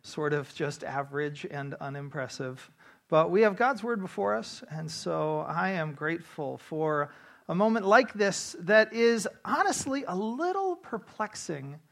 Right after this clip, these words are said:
by way of a passage. This one is structured in such a way, uh, that we think of it kind of like a sandwich. Few people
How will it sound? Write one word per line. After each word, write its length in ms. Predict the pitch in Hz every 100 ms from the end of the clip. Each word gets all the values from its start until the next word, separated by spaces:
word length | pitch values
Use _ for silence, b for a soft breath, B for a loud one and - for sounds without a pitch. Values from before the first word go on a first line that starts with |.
| b b b _
by 120 | 180 175
way 180 | 175
of 100 | 170
a 60 | 147
passage. 560 | 131 127 - - - - _ _ _ _ _ _ _ -
This 180 | 170 190
one 160 | 330 330
is 140 | 311
structured 580 | - 185 156 - 135 143
in 120 | 156
such 260 | - 165 -
a 80 | 220
way, 520 | 165 143 135 156 185 B B B B
uh, 380 | 170 170 165 165
that 240 | 156 170 170
we 100 | 165
think 280 | 208 214
of 160 | 233 208
it 120 | 214
kind 280 | - 185 180
of 100 | 170
like 240 | 165 156
a 60 | 147
sandwich. 760 | - - 143 131 85 - - - _ 180 _
Few 340 | - 214 294 320
people 540 | 185 143 131 147 214